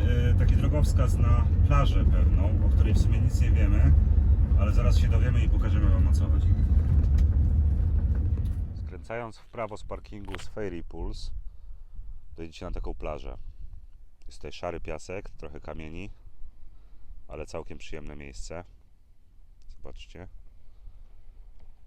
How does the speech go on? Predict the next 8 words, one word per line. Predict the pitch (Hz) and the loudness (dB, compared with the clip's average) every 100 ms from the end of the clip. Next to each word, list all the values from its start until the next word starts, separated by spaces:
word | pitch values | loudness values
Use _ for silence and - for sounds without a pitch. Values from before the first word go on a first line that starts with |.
| - - - - - - | -20 -20 -20 -20 -20 -16
My | 90 | -14
się | - | -12
tu | 95 | -10
zatrzymaliśmy | 90 - 92 92 87 87 | -12 -12 -12 -12 -12 -14
na | 85 | -16
chwilę | - 85 85 | -16 -14 -12
kamperem | 85 82 87 87 110 - - - - - | -12 -12 -10 -10 -14 -18 -20 -18 -20 -18
naszym, | 80 - 90 104 | -16 -14 -14 -14